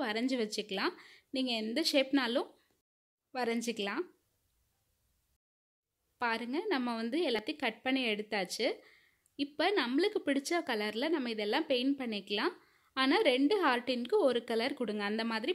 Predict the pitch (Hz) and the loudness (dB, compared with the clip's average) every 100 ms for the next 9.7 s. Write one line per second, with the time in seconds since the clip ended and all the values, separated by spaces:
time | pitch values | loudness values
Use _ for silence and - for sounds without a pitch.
0 | 311 226 214 208 196 190 180 180 - _ | 0 0 0 -2 -2 -2 -2 -4 -10 _
1 | _ _ _ _ _ _ _ _ _ _ | _ _ _ _ _ _ _ _ _ _
2 | _ _ _ _ _ _ _ _ _ _ | _ _ _ _ _ _ _ _ _ _
3 | _ _ _ _ 247 226 220 330 370 269 | _ _ _ _ -6 -4 -2 -2 -2 -4
4 | 226 208 247 330 320 277 233 214 214 311 | -2 -2 0 -2 -2 -4 -4 -4 -4 -2
5 | 277 233 - 226 226 240 233 226 226 202 | -2 -4 -6 -8 -6 -6 -6 -8 -4 -4
6 | 196 190 190 277 359 _ _ _ _ - | -4 -4 -4 -4 -6 _ _ _ _ -6
7 | 277 269 247 254 311 330 349 381 294 269 | -2 0 0 2 4 4 2 2 2 2
8 | 269 240 254 - 294 247 240 - 233 220 | 0 -2 -2 -4 -6 -6 -6 -4 -4 -4
9 | 214 214 208 269 254 214 | -4 -4 -4 -2 -2 -2